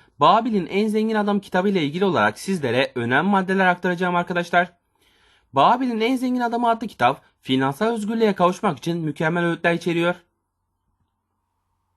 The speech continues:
Tarih kitaplarını çok fazla okuyan biriyseniz, Babil şehrinin zenginliği ile ilgili birçok hikayenin anlatıldığına şahit olmuşsunuzdur.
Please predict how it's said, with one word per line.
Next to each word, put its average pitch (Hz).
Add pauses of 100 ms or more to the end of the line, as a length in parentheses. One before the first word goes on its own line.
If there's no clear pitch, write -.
(1900)
Tarih 127
kitaplarını 254
çok 254
fazla 247
okuyan 226
biriyseniz, 185 (100)
Babil 185
şehrinin 202
zenginliği 160
ile 190
ilgili 117
birçok 208
hikayenin 165
anlatıldığına 151
şahit 156
olmuşsunuzdur. 165